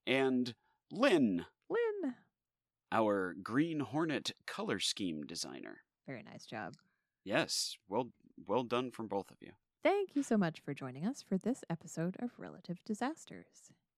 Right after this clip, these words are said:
Speaker 2: We hope you've enjoyed the story and the discussion, and please join us next time for another strange, dangerous, and interesting event from history.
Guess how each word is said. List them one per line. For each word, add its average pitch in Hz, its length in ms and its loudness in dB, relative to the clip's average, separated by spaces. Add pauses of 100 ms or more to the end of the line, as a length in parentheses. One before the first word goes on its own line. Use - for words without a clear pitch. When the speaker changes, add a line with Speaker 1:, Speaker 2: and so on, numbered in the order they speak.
(120)
Speaker 2:
We 214 120 6
hope 214 200 4
you've 190 140 2
enjoyed 170 300 0
the 165 80 -8
story 202 440 0
and 339 200 0
the - 80 -4
discussion, 156 560 -6
and 208 160 -2
please 294 240 -2
join 233 180 0
us 214 160 -2
next 196 200 -6
time 202 180 -2
for 202 100 -6
another 185 260 0
strange, 190 760 -4 (100)
dangerous, 175 760 -4
and - 280 -20
interesting 165 480 -4
event 185 320 -4
from 247 160 -2
history. 160 640 -8